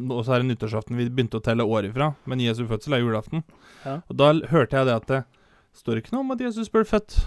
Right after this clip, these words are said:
Speaker 1: tjuefjerde desember.
Speaker 2: Nei, det er noen som også tror at han ble født, kan være født, født på påskeaften, eller i påska.
Speaker 1: Ja, faktisk. Det er det jeg, Kjell, jeg dauer på bursdagen sin.
Speaker 2: Ja.
Speaker 1: Han blei korsfestet, gitt.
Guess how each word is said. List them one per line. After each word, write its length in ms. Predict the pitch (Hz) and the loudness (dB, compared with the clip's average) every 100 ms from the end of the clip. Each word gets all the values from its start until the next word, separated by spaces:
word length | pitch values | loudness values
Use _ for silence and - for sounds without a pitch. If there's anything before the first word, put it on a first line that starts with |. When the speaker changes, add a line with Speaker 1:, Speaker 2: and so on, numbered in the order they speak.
| - | -2
Speaker 1:
tjuefjerde 380 | - 190 196 180 | -6 2 4 4
desember. 400 | 180 185 180 147 - | 4 4 4 0 -4
Speaker 2:
Nei, 220 | 143 135 185 | -8 -6 0
det 140 | 190 | 2
er 80 | 196 | 4
noen 240 | 220 240 180 | 4 4 2
som 220 | - 196 | 0 -2
også 300 | 180 - 170 | -2 -4 -6
tror 220 | 160 147 | -2 0
at 140 | 131 - | -2 -4
han 80 | 139 | -6
ble 140 | 143 | -6
født, 300 | 139 127 _ - | -8 -12 _ -14
kan 240 | - 139 | -8 -6
være 160 | 143 - | -6 -6
født, 400 | 135 - _ _ _ | -10 -12 _ _ _
født 280 | - 139 - | -8 -8 -8
på 140 | 135 | -8
påskeaften, 560 | - 151 - 208 - 156 | -4 -6 -6 -18 -14 -12
eller 160 | 185 156 | -10 -10
i 60 | 139 | -10
påska. 260 | 143 - - _ _ | -12 -12 -20 _ _
Speaker 1:
Ja, 160 | 135 175 _ _ - | -4 -4 _ _ -6
faktisk. 400 | 139 175 - _ _ _ _ _ _ _ _ _ - | -6 -6 -12 _ _ _ _ _ _ _ _ _ 0
Det 120 | 120 | 2
er 80 | 127 | 4
det 140 | 131 | 4
jeg, 100 | 110 | 2
Kjell, 240 | - 120 151 | 0 2 2
jeg 80 | |
dauer 240 | 135 127 110 | 4 2 2
på 80 | 120 | 0
bursdagen 380 | 113 - 101 113 | -2 -4 -6 -6
sin. 120 | 160 _ _ _ _ _ _ _ - | -10 _ _ _ _ _ _ _ -10
Speaker 2:
Ja. 120 | 135 - _ _ _ _ - - _ - | -8 -8 _ _ _ _ -20 -20 _ 8
Speaker 1:
Han 180 | 190 202 | 8 10
blei 220 | 208 220 | 10 10
korsfestet, 640 | - 226 - 214 - 208 | 8 8 10 6 8 6
gitt. 320 | 185 156 - | 6 2 -2